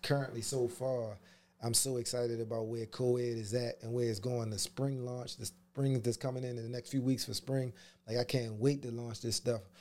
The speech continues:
We're gonna have some new models, some new people looking good in the things.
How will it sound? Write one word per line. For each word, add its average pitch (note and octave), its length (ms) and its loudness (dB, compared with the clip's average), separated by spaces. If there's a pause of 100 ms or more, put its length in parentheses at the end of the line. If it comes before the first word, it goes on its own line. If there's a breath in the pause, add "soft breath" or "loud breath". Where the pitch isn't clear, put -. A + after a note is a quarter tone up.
(160 loud breath)
We're B2+ 80 -10
gonna A#2 160 6
have A2+ 100 6
some G#2+ 140 2
new C3+ 180 8
models, B2+ 540 0
some A#2+ 160 -2
new C3 120 6
people C3 300 4
looking B2+ 300 4
good B2+ 260 6
in B2 120 -2
the B2 100 -4
things. B2+ 480 -2